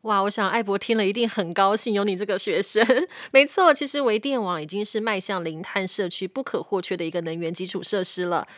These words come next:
台达 Delta Grid，我们的能源管理软体，就整合了可再生的能源系统，还有电力调节的系统，以及储能的解决方案。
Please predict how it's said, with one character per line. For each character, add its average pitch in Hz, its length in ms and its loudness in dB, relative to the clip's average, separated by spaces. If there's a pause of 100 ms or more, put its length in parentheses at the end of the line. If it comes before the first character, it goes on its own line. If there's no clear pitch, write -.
(220)
台 247 160 2
达 262 180 4
Delta 311 400 2
Grid， 285 380 -2
我 175 80 -6
们 175 100 -6
的 214 100 -2
能 185 220 -2
源 180 220 -2
管 180 320 -4
理 180 240 -6
软 165 240 -4
体， 226 260 -6 (140)
就 214 100 -2
整 170 220 -2
合 170 140 -4
了 170 120 0
可 - 160 -4
再 180 160 -2
生 165 140 -4
的 170 80 -4
能 156 180 -6
源 170 140 -4
系 220 160 -4
统， 160 260 -2 (160)
还 180 120 -4
有 165 100 0
电 226 260 2
力 214 160 -2
调 165 280 -2
节 170 180 -2
的 170 80 -2
系 196 180 -4
统， 185 320 -2
以 170 120 -8
及 165 200 -8
储 175 340 -6
能 170 180 -2
的 180 100 0
解 156 140 -4
决 151 160 -4
方 170 240 0
案。 180 200 0